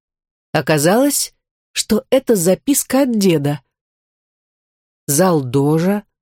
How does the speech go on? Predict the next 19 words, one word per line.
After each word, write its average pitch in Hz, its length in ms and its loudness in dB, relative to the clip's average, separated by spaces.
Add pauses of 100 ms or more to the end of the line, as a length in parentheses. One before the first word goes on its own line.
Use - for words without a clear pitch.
(180)
второе 143 400 0
мая, 185 500 0 (280)
двадцать 139 500 -4
один 156 360 0
тридцать 156 440 -4
пять. - 380 -6 (1200)
«Моя 170 280 0
девочка, 139 680 -2 (880)
я 143 160 0
пишу 151 320 -2
это 143 200 -2
письмо 156 500 0
и 143 160 0
думаю, 143 400 0
что, 131 360 -4 (440)
когда 139 280 -2
ты 151 100 -4
его 143 240 0
получишь, 143 720 -4